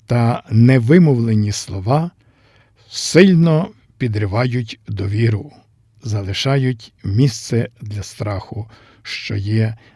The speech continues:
неприпустимим у коханні. Пари, які давно перебувають на межі розлучення, мають ухвалити виважене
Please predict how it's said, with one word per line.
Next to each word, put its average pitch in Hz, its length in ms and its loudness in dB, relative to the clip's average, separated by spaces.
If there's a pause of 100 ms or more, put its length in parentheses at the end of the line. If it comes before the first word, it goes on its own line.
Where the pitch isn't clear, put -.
неприпустимим 131 960 0
у 120 80 -6
коханні. 82 680 -10
Пари, 147 440 6
які 139 320 2
давно 135 640 2
перебувають 123 800 0
на 120 440 2
межі 117 680 4
розлучення, 175 1080 -2 (1400)
мають 117 760 2 (460)
ухвалити 123 840 0 (1300)
виважене 110 680 0